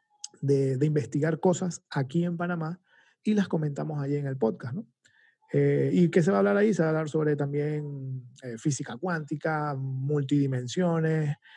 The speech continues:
eh, agujeros negros, cualquier tema que esté relacionado en ese, en ese ámbito de ciencia ficción.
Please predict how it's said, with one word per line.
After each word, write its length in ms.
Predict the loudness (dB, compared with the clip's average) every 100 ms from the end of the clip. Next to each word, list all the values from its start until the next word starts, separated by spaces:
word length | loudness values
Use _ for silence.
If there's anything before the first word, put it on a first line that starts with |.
| -20 _ -6
eh, 380 | -2 0 -2 2
agujeros 500 | 4 6 4 2 0
negros, 680 | 0 2 2 2 4 2 4
cualquier 440 | 4 6 6 4 6
tema 380 | 8 8 6 4
que 120 | 4
esté 280 | 2 2 2
relacionado 560 | 2 0 0 2 2 4
en 60 |
ese, 300 | 2 2 0
en 60 | 0
ese 180 | 0 0
ámbito 420 | 2 2 2 2
de 80 | -2
ciencia 480 | 0 0 2 -2
ficción. 480 | -8 -10 -4 -6 -6